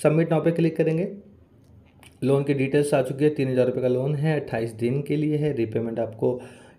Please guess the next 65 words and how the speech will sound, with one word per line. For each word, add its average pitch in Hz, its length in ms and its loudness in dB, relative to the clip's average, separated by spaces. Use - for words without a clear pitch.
यहाँ 123 220 2
पर, 123 320 2
अ, 117 260 2
सॉरी, 117 280 0
रिसीव 127 420 0
अमाउंट 139 340 -2
होगा 139 200 2
आपको 135 220 0
दो 131 240 4
हज़ार 127 200 0
आठ 123 160 -2
सौ 127 120 -4
तेईस 139 440 -2
रुपये, 151 260 -2
बेटर 113 400 -2
है, 131 180 -2
तीन 123 140 0
हज़ार 117 160 2
रुपये 113 180 -4
के 117 60 -4
लोन 117 220 -2
में 139 160 -4
दो 117 140 0
हज़ार 110 300 -4
आठ 107 160 -4
सौ - 120 -6
कुछ 120 200 -6
रुपये 110 220 -12
आ 110 40 -12
रहे 113 200 -16
हैं। 107 100 -18
ठीक 170 180 -2
है, 180 160 -6
यहाँ 120 160 0
पे 127 100 0
एक 120 140 -2
फेस 123 220 -2
का 131 120 2
वेरिफिकेशन 127 460 0
करना 143 240 -2
होगा 139 240 -2
मैं। 170 260 -4
ओके, 117 240 2
so 113 240 0
यहाँ 127 260 0
पर 143 160 0
मुझे 135 300 -2
जो 147 120 0
है 139 140 -4
एक 139 100 -4
फेस 120 300 -4
का 131 140 0
वेरिफिकेशन 120 520 -4
करना 127 240 -2
होगा, 120 220 -2
तो - 200 -6
मैं 117 220 -4
इसको 123 240 -6
कंप्लीट 117 580 -4
कर 151 140 2
लेता 139 260 -6
हूँ, 180 240 -4
just 110 180 -6
a 123 100 -2
minute। 113 340 -6